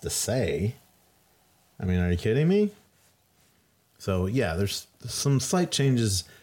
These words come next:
me personally would do is, of course, get those cameras in there. I wanna know who's saying what, you know, who's saying Florida State shouldn't be in that,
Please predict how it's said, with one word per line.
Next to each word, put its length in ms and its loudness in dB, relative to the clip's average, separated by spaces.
me 300 4
personally 640 2
would 200 0
do 280 2
is, 160 -2
of 60 -18
course, 380 0
get 200 -2
those 200 2
cameras 400 0
in 160 0
there. 180 0
I 100 0
wanna 240 2
know 280 2
who's 200 0
saying 440 2
what, 340 -4
you 80 -2
know, 180 2
who's 300 2
saying 360 0
Florida 340 0
State 360 -2
shouldn't 380 0
be 140 2
in 140 4
that, 280 2